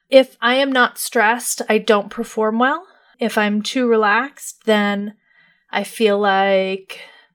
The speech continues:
I don't know, I just kind of feel out of it. Like, it doesn't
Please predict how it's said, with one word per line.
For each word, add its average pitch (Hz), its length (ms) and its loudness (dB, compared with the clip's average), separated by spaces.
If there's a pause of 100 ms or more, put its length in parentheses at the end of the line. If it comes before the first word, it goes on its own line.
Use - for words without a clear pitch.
(640)
I 214 60 -10
don't 254 100 -2
know, 254 240 2
I 185 100 0
just 208 380 -8
kind 208 240 -6
of 185 100 -10
feel - 480 -2
out 190 220 2
of 190 100 -2
it. - 240 -6
Like, - 260 -18 (960)
it 240 140 -4
doesn't 226 320 2